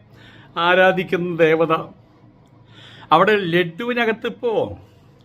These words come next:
പന്നിയുടെ നെയ്യും പോത്തിൻ്റെ നെയ്യും ചാള, മത്തി,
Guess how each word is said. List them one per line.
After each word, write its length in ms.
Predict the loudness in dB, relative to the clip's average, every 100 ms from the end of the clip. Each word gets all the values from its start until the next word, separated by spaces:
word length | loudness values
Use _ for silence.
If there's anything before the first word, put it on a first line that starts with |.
| _ _ _ _ -20 -20 -20 -20 -20 _ -2
പന്നിയുടെ 380 | 0 2 2 2
നെയ്യും 240 | 0 0 -2
പോത്തിൻ്റെ 420 | -4 -2 0 0 0
നെയ്യും 280 | 0 0 -2 -10 -18 _ _ _ _ _ _ _ _ -20 _ _ _ _ -20 -20 -20 -14 0
ചാള, 280 | 2 4 4 0 -6
മത്തി, 260 | -10 -8